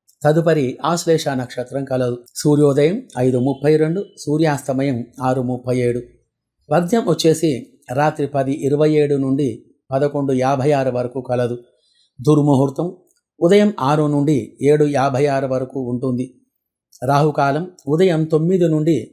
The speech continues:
పది ముప్పై వరకు కలదు. ఈరోజు శుభ సమయాలు ఉదయం పది నుండి పన్నెండు గంటల వరకు ఉంటుంది. కావున ఈరోజు చతుర్థి సాయంత్రంతో కలిసి ఉండుట వలన విశేషమైనటువంటి ఒక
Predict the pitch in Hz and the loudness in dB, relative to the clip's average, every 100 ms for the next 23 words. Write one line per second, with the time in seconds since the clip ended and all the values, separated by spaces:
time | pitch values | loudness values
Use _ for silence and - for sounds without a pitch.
0 | _ 143 151 139 135 139 156 143 131 127 | _ -2 0 0 -2 0 0 2 -2 -4
1 | 135 127 123 123 - _ _ _ _ _ | -6 -2 -2 -2 -8 _ _ _ _ _
2 | _ _ _ 196 208 196 196 160 - 156 | _ _ _ 2 4 4 4 2 0 0
3 | 156 151 143 139 135 156 - _ 131 131 | 0 0 0 0 0 -2 -10 _ -4 0
4 | 131 123 120 151 170 165 160 202 233 _ | 0 -2 0 0 2 0 0 -2 -4 _
5 | 135 143 135 135 131 143 135 127 123 139 | -4 -2 0 0 0 0 0 -2 -2 -2
6 | 120 120 123 120 120 _ _ _ - - | -2 -2 -2 -2 -6 _ _ _ -20 -4
7 | 139 131 143 220 - _ _ _ _ 185 | 0 2 0 -2 -8 _ _ _ _ 2
8 | 214 196 180 196 127 117 _ _ _ - | 4 4 4 2 0 -4 _ _ _ 0
9 | 151 151 170 151 190 - _ _ _ _ | 0 2 0 0 -2 -4 _ _ _ _
10 | - 131 139 185 180 175 170 165 156 147 | -10 -2 -2 0 -2 -2 0 2 0 -2
11 | 143 143 151 139 139 135 131 143 175 240 | -4 -4 -4 -2 -2 -2 -2 0 -2 -4
12 | _ _ _ _ _ _ _ 151 175 226 | _ _ _ _ _ _ _ -2 2 2
13 | 220 214 185 175 165 160 156 151 143 143 | 2 2 0 0 0 -2 0 0 0 0